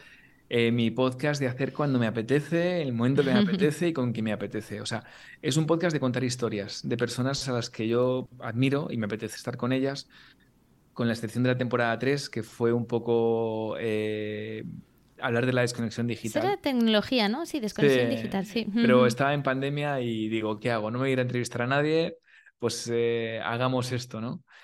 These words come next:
Speaker 1: Y, y son en general, pues, eh, charlar con personas que digo, "Joder, me contaría, me gustaría que me contaran esta historia", ¿no? Y, y puedes encontrarte desde la primera temporada, que es charlando con mi amiga Esther, que era la primera que quería entrevistar, ¿no? Esther Pérez, que fue locutora de Cadena cien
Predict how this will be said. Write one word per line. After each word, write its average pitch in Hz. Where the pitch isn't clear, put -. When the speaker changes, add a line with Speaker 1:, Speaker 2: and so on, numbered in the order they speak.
Speaker 1:
Y, 131
y 143
son 135
en 151
general, 151
pues, 127
eh, 113
charlar 113
con 139
personas 143
que 127
digo, 107
"Joder, -
me 135
contaría, 107
me 143
gustaría 110
que 160
me 175
contaran 113
esta 101
historia", 110
¿no? -
Y, 120
y 139
puedes 131
encontrarte 143
desde 110
la 107
primera 120
temporada, 131
que 120
es -
charlando 127
con 123
mi 123
amiga 123
Esther, 135
que -
era 113
la 113
primera 110
que 110
quería 110
entrevistar, 110
¿no? 127
Esther 113
Pérez, 127
que 110
fue 113
locutora 110
de 104
Cadena 107
cien 120